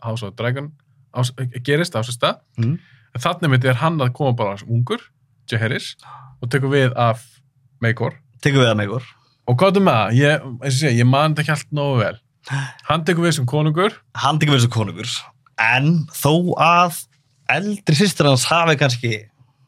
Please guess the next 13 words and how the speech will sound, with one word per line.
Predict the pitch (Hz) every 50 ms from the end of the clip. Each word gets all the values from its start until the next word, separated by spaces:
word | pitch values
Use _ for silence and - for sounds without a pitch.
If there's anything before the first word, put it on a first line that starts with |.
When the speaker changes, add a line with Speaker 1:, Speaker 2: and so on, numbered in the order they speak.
| _ _ -
Speaker 2:
átt | 120 135 131 -
meira | 147 143 139 123
tilkall | 123 - 156 160 - - 117 107 - -
til | - 143 131 127 - - - - _ _ _ _ _ _ _ _ _ _ _ _ _ _ _ _ _ _ _ _ _ _
stólsins, | - - - 151 131 - - -
sko. | - _ _ _ _ _ _ _ _ _ _ - _ _ - - - - - - -
Og | - -
þar | 127 135 147 156 -
kemur | - 175 170 170 160 151 139
einmitt | 135 131 123 123
svolítið | 143 135 123 123 113 107 107
byrjunin | - 135 139 135 127 123 120 117 117 123
á | 123